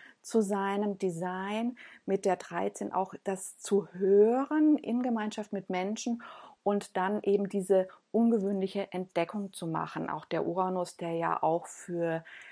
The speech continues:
das Neuere steht, für das Rebellische, auch für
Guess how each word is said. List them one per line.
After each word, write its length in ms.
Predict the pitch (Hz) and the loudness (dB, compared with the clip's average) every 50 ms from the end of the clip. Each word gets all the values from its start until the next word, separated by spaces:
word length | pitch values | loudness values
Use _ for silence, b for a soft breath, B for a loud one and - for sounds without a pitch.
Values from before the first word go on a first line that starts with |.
| B B B | B B B
das 260 | - - - - - | -2 -2 -2 -2 -4
Neuere 680 | - 170 165 165 175 185 202 214 214 208 208 208 208 202 | -6 -4 -2 -2 0 2 2 2 2 2 2 2 2 0
steht, 800 | 202 - - - - 185 180 180 180 180 180 180 175 - - - B B B B B B B B B | 0 -4 -10 -6 -4 -2 -2 0 0 2 2 0 0 -4 -10 -20 B B B B B B B B B
für 140 | - 180 170 | 0 2 2
das 240 | 175 165 - - | 2 0 -2 -4
Rebellische, 840 | 165 156 - 170 170 - 185 196 190 190 - - 180 175 175 175 - - | -6 -4 -2 0 0 2 2 0 0 -2 -2 -2 0 0 0 0 0 0
auch 180 | 165 165 165 - | -2 -2 -2 -6
für 560 | - - - 180 175 175 170 170 170 165 | -10 -8 -4 0 4 4 4 4 4 2